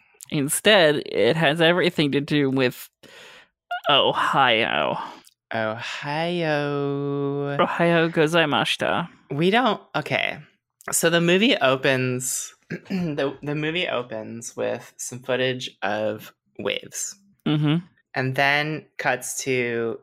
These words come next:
Speaker 2: two teenage boys putting on rollerblades and stretching. I did notice. They're, you know,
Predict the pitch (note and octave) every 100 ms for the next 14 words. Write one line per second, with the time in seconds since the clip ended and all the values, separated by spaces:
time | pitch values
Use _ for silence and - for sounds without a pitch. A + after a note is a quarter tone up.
0 | _ - D3+ D3 D3+ D#3 D#3 D#3+ - _
1 | _ _ _ _ - C#3+ D3 D3+ C#3+ C3
2 | B2 A2+ A2+ A#2 B2+ - - - - -
3 | - _ _ - C#3+ D3 D3+ C#3+ A#2 A2+
4 | A2 A2 A2 - - - - D#3+ F3+ G3
5 | - - - D3+ - - - - B2 B2
6 | A#2+ A2+ G#2+ - - B2 - - B2 C3+
7 | D3 C#3+ - _ C3+ C3+ A2 F#2+